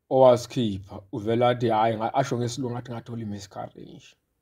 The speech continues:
Kugezwe ngendlela ethi kugezwe ingane eyachitheka. Kanti sekwenziwa okunye, sekugezwa umdolo ofika uqobo lawo,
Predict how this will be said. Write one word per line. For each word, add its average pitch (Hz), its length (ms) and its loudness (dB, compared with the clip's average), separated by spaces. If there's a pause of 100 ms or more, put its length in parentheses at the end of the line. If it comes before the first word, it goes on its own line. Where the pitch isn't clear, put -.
(920)
Kugezwe 143 500 8
ngendlela 123 600 2
ethi 139 260 -2
kugezwe 123 480 -2
ingane 104 300 -2
eyachitheka. 98 720 -6 (1120)
Kanti 123 360 6 (1400)
sekwenziwa 123 600 6
okunye, 107 600 -2 (280)
sekugezwa 127 540 -2
umdolo 127 320 -2
ofika 123 240 -6
uqobo 123 360 0
lawo, 98 360 -2